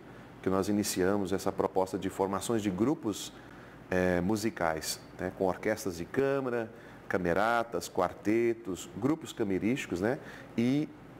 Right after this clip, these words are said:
or-, grandes orquestras, como a Jazz Sinfônica, a Orquestra para Ópera, Orquestra para Musicais. Então, de lá pra cá, a gente já vem desenvolvendo vários tipos de formações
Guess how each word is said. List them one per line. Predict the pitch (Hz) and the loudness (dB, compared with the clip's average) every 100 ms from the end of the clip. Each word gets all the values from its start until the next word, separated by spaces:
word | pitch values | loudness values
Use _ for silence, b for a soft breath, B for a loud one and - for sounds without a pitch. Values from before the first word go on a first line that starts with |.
| - - - | -16 -8 0
or-, | 110 98 | 0 2
grandes | 107 117 117 110 | 2 2 2 0
orquestras, | 120 - 92 85 - | 0 0 -2 -4 -2
como | 98 92 | 0 2
a | 87 | 2
Jazz | 90 87 | 2 2
Sinfônica, | - 80 107 107 104 95 87 82 80 - | -2 -2 0 2 2 0 -2 -4 -6 -4
a | 92 | -4
Orquestra | 87 95 92 - | 0 0 0 -2
para | - 110 | 0 2
Ópera, | 98 104 98 92 87 85 B B B - | 4 2 0 -2 -2 -4 B B B -2
Orquestra | 98 - 95 95 | 0 0 0 0
para | 90 85 | 2 2
Musicais. | 85 87 113 - 98 104 92 - - | 2 2 2 2 2 2 0 -2 -6
Então, | - 117 101 | -2 -2 0
de | 139 | 0
lá | 156 | 2
pra | 160 151 | 0 -2
cá, | - 135 | -2 -4
a | 135 | -2
gente | 135 | -2
já | 123 113 | 0 0
vem | 101 127 123 B B B - | 2 2 0 B B B -10
desenvolvendo | 98 110 113 107 87 101 117 101 | 0 2 4 2 2 2 2 2
vários | 85 113 139 | 2 2 2
tipos | - 196 123 | -4 -4 -4
de | |
formações | 120 117 110 95 - 92 117 135 | 0 0 0 -2 0 2 2 0